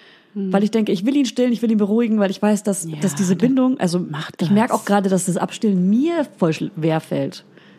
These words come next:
Speaker 2: Dass,
Speaker 1: Deswegen,
Speaker 2: dass
Speaker 1: aber
Speaker 2: ich
Speaker 1: du,
Speaker 2: ihn unbedingt
Speaker 1: das würde dir
Speaker 2: stillen
Speaker 1: doch jetzt
Speaker 2: will.
Speaker 1: jede Hebamme sagen, mach das, wie, wonach du dich fühlst.
Speaker 2: Ja,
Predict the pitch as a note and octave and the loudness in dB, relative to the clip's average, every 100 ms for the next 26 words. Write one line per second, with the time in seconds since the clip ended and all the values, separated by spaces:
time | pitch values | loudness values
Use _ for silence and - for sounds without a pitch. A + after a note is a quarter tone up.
0 | - - F3 - F#3+ G3 - F3 G#3 A3 | -8 -4 -4 -2 0 2 2 2 2 0
1 | A#3 A3 G3+ F#3+ F#3 G#3 G#3+ A3+ C4 F3 | 0 2 2 2 2 0 2 2 2 2
2 | D#3+ E3 A3+ B3+ G#3 A#3 G#3+ G#3+ G3+ G3 | 2 2 0 2 0 0 0 0 0 0
3 | F3 G#3 A3+ A3 G#3 - - - G#3 - | 0 2 2 2 0 -2 -6 0 0 -2
4 | - G3 F#3 F3+ G3+ F#3 F#3+ - F3+ E3 | -6 -4 -4 0 0 2 0 -2 -6 -8
5 | - B3 C#4 F3 D#3+ - - A3+ A3+ | 0 2 4 2 -2 -6 -4 0 0